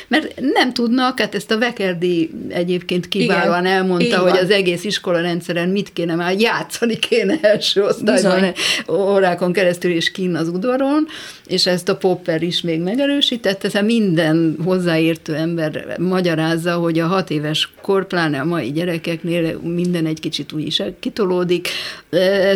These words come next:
Speaker 1: teljesen értelmetlen, mert, mert egyszer hiába hót intelligens, az én unokám, az egy, a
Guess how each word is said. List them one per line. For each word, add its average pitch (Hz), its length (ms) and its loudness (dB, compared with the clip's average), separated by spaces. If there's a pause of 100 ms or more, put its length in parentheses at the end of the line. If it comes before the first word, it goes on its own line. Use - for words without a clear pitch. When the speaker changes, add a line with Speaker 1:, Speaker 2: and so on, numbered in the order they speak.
Speaker 1:
teljesen 185 420 2
értelmetlen, 180 720 0
mert, 175 260 -2
mert 180 320 -2
egyszer 214 260 -4
hiába 175 760 0
hót 208 320 0
intelligens, 160 1120 0 (760)
az 175 180 -2
én 196 180 2
unokám, 170 520 -2
az 170 120 0
egy, 185 160 0
a 139 140 -2